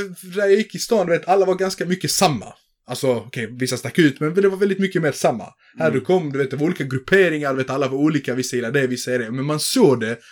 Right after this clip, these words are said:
Speaker 1: du vet, man fick de här intrycken. Och det är det jag skulle säga, du vet, nu när man jobbar på skolor, du får ofta, jag får jättebra, alltså man får ju intryck.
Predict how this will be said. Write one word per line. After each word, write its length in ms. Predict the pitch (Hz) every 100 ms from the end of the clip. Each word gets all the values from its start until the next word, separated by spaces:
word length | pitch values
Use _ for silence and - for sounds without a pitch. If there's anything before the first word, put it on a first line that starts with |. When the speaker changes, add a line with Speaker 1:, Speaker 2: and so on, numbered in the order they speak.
| - _ _ _ -
Speaker 1:
du 60 |
vet, 120 | 135 135
man 120 | 135
fick 240 | 190 180
de 120 | 165
här 180 | 160 113
intrycken. 560 | 165 - 127 - 98 120
Och 60 |
det 100 | 139
är 60 | 165
det 60 | 180
jag 80 |
skulle 180 | - 143
säga, 280 | - 185 135
du 40 | 127
vet, 100 | 139
nu 100 | 151
när 80 | 131
man 140 | 120
jobbar 280 | 165 196 117
på 100 | 117
skolor, 360 | - 202 120
du 80 | 117
får 160 | 123 170
ofta, 180 | 190 135 147
jag 120 | 135
får 120 | 170
jättebra, 280 | 220 143 127
alltså 140 | 123
man 80 | 123
får 100 | 156
ju 80 | 131
intryck. 320 | 185 -